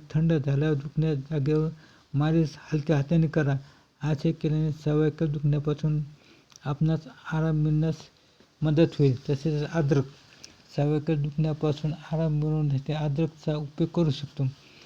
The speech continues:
ह्यामध्ये ॲन-, अँटी इन्फ्लेमेटरी गुण असतात, जे आपले दुखणे क-, आणि सूज कमी करण्यास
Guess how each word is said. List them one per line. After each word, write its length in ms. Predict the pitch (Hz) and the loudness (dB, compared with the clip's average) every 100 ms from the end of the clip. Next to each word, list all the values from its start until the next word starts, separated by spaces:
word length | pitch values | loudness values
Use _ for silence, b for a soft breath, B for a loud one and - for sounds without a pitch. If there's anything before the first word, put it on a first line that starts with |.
| B _ | B _
ह्यामध्ये 420 | 143 156 156 147 147 | 0 2 2 0 0
ॲन-, 200 | 165 156 147 - - | 2 2 0 -10 -2
अँटी 400 | 165 160 156 170 - | 2 2 2 0 2
इन्फ्लेमेटरी 840 | 170 147 147 156 156 156 151 147 156 | 2 2 2 2 2 0 -2 -2 -2
गुण 240 | 143 160 | -2 0
असतात, 340 | 151 139 135 120 B B B B - | 0 0 -2 -2 B B B B -2
जे 220 | 147 165 | 2 2
आपले 380 | 151 - 156 165 | 2 -2 -2 -2
दुखणे 340 | 147 - 156 151 160 | -2 0 0 0 -2
क-, 140 | 160 - - 156 | -4 -6 -6 0
आणि 220 | 156 151 | 2 2
सूज 220 | 147 170 160 | 0 -4 -2
कमी 240 | 160 151 156 | 0 0 0
करण्यास 380 | 139 151 156 | -2 -2 -2